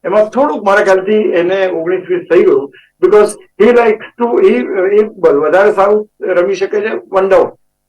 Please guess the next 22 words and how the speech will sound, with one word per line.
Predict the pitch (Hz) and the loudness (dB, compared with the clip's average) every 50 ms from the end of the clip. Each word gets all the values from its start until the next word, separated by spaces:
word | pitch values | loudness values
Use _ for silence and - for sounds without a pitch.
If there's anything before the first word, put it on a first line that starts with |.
| _ 165 | _ -6
એટલે | 165 180 196 | -2 2 4
એ | 196 196 208 214 208 | 4 6 6 4 2
પરિસ્થિતિને | 214 196 185 180 190 185 - 190 185 190 196 196 196 190 196 | 0 -2 -2 -2 -2 -2 -4 -8 -8 -6 -6 -6 -4 -4 -4
બદલે | 190 190 180 175 196 | -4 -6 -4 -2 0
ઓપનિંગ | 190 180 170 170 190 190 196 196 | 0 0 -2 -2 -4 -6 -4 -2
કરવાનો, | 196 185 180 190 190 190 196 196 | -2 -2 0 0 -2 -2 -2 -4
એટલે | 185 170 - | -6 -6 -8
કદાચ, | - 202 208 - 175 - - - _ _ _ _ _ _ _ _ - | -6 -4 -2 -2 -4 -4 -6 -12 _ _ _ _ _ _ _ _ -4
અ, | 165 165 165 165 160 160 156 | 0 2 2 4 4 2 2
you | 156 165 - | -2 -4 -6
know, | - - | -6 -8
ભૂલો | - 139 156 180 180 | -8 -4 0 0 0
થવાની | 175 175 170 175 175 175 | 2 2 2 2 2 0
શક્યતા | 170 160 160 143 143 170 165 170 170 | -2 -2 -4 -4 -2 -2 0 0 0
છે. | 165 190 | 0 0
Let's | 185 170 175 220 214 214 - 254 | -2 0 -2 -4 -4 -6 -6 -4
see | 247 220 | -2 0
આ | 180 185 | 2 2
વખતે | 190 190 185 208 202 202 | 2 0 0 -2 -2 -2
શું | 185 - 196 214 208 | -4 -4 -6 -4 -2
થાય, | 175 160 160 | 0 0 0
પણ | - - 233 247 240 240 | -2 -2 -2 -2 -2 -4